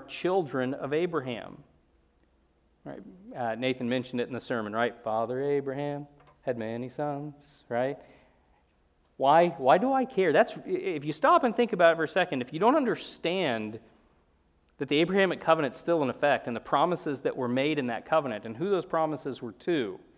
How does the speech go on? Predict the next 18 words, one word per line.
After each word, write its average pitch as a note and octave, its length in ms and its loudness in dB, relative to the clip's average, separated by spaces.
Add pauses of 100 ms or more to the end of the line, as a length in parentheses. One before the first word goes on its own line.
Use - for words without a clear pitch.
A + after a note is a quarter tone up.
(840)
it's - 140 -12
really B3+ 680 4
weird E3 880 -2
to D3+ 120 -6
sing G3 260 -2
a F3+ 60 0
song F#3+ 420 0
about C#3 300 2
being E3+ 220 -2
children F#3+ 440 0
of F3+ 100 -2
Abraham. C3+ 640 -4 (1200)
I E3+ 100 0
mean, D#3+ 260 0
what G3+ 220 2
a E3 120 -2
different E3 440 -4
time E3 480 -2